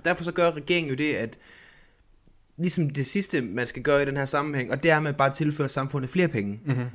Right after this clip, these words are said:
Speaker 1: vil sige, så får man inflation.
Speaker 2: Ja.
Speaker 1: Endnu mere inflation, for de havde faktisk inflation i forvejen. Og ironisk nok, så gør det jo, at krigsindsatsen, den bliver endnu sværere
Speaker 2: Mhm.
Speaker 1: at finansiere, for det skal de jo bruge flere penge.
Speaker 2: Og Zaren, han gjorde den fantastiske beslutning, at, øh, hvem vil være general her? Det vil jeg gerne.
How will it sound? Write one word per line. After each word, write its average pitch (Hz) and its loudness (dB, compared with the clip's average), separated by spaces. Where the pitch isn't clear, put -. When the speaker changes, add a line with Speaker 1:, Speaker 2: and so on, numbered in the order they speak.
Speaker 1:
vil 131 -4
sige, 131 -4
så 139 -6
får 139 -2
man 127 -4
inflation. 123 -2
Speaker 2:
Ja. 110 -10
Speaker 1:
Endnu 147 4
mere 120 4
inflation, 104 -6
for 113 -10
de 120 0
havde 120 0
faktisk 123 2
inflation 117 -6
i - -6
forvejen. 107 -4
Og 156 8
ironisk 165 6
nok, 151 2
så 170 0
gør 170 6
det 165 8
jo, 165 10
at 131 0
krigsindsatsen, 120 0
den 135 -2
bliver 135 0
endnu 202 4
sværere 117 -2
Speaker 2:
Mhm. 127 -10
Speaker 1:
at 120 -6
finansiere, 135 0
for 120 -4
det 135 -12
skal 147 -8
de 135 2
jo 120 -2
bruge 127 -4
flere 196 2
penge. 107 -4
Speaker 2:
Og 110 -8
Zaren, 123 4
han 117 -4
gjorde 110 -2
den 107 -6
fantastiske 120 -6
beslutning, 104 -8
at, - -10
øh, 90 -6
hvem 120 0
vil 101 -4
være 87 -6
general 95 -6
her? 104 -6
Det 113 -6
vil 95 -4
jeg 107 -2
gerne. 107 -6